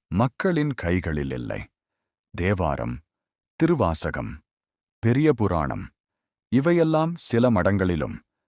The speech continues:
சில குருக்களின் நினைவிலும், பழைய ஓலைச்சுவடிகளிலும் மட்டுமே உயிர் மூச்சு இழுத்துக் கொண்டிருந்த காலம் அது. அந்த நேரத்தில்தான் ஒரு மனிதன் எழுந்தான். வாளுடன் அல்ல, வாக்கியங்களுடன்.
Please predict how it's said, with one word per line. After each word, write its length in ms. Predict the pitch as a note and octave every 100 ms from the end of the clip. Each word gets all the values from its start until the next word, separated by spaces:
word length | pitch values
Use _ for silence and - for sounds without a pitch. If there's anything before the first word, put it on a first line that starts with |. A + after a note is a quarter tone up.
| _
சில 280 | - G3 F3+
குருக்களின் 580 | A#2+ C#3+ D3+ A#2 G2+ E2+
நினைவிலும், 640 | E2 G#2 F2 D2 A1 - _ _ _ _
பழைய 420 | D#2 D2+ F#2 A2
ஓலைச்சுவடிகளிலும் 1080 | F#2 A2+ C#3+ B2 - G#2 G#2 G2+ F#2+ F#2 E2+
மட்டுமே 640 | C2+ C2+ - G#2 D3+ B1+ -
உயிர் 400 | - A2 E3+ G3+
மூச்சு 380 | D3 D3 - C#3+
இழுத்துக் 400 | A#2+ E3+ - C3
கொண்டிருந்த 540 | G#2+ G#2+ G2+ F#2 F2 G#2+
காலம் 420 | - E2+ F#2 F2+
அது. 300 | A#1+ A1 G#1 _ _ _ -
அந்த 300 | F2 F#2 F2+
நேரத்தில்தான் 760 | G2+ D#3 E3 C3+ A2+ G#2 D2+ C2 -
ஒரு 240 | G2 F#2+
மனிதன் 440 | F2+ A2 G#2 D2+
எழுந்தான். 580 | B1 C2+ C2 A1+ G1+ - _ _ _ -
வாளுடன் 560 | E2+ G2 C3+ C3+ E3 A#2
அல்ல, 340 | C#2+ A1 - _ _ _ -
வாக்கியங்களுடன். 920 | F2+ B2+ - F#2 D2+ C2+ B1 - A1+